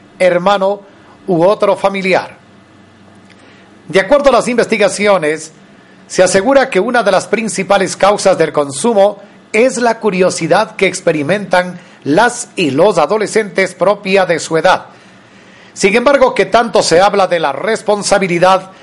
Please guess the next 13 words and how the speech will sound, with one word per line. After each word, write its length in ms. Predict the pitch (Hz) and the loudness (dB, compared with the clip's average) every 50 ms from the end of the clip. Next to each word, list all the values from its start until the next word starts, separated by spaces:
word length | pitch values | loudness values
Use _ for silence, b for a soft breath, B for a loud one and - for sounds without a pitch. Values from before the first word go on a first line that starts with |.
| B B B B B B | B B B B B B
de 220 | 143 139 180 180 | -2 0 0 2
todos 320 | 180 240 220 220 180 - | 2 2 2 2 0 0
quienes 320 | - 202 214 208 190 160 - | -2 -2 -2 0 -2 -2 0
conformamos 680 | 214 214 196 - 180 165 160 185 196 185 165 - - - - | 0 -2 2 2 0 0 2 0 -2 -2 -4 -6 -8 -6 -4
esta 340 | 190 190 - - - 156 | -4 -4 -2 0 0 0
sociedad? 580 | 135 - 196 185 - - 180 170 156 117 98 - - _ - _ _ _ - - _ - B B B B B B B B B _ | 0 0 -2 -4 -2 -2 0 0 0 -2 -4 -8 -18 _ -20 _ _ _ -20 -20 _ -20 B B B B B B B B B _
¿Cuánto 260 | - 240 262 247 - | -4 -4 -2 0 0
afecta 500 | 233 - - - 208 220 214 - - 175 156 | 0 0 0 0 0 0 0 0 2 2 2
la 80 | 127 | 2
falta 420 | - - - 165 165 165 - 156 143 | -2 0 0 0 0 0 0 0 0
de 140 | 131 120 | 0 -2
amor, 480 | 113 104 120 143 160 165 147 - - - - - - | -4 -2 0 0 0 0 0 -2 -4 -10 -18 -20 -16
diálogo, 760 | - 127 123 120 151 160 170 170 170 165 156 131 127 110 101 | -14 -14 -8 -4 -2 0 2 2 2 0 -2 -4 -4 -6 -6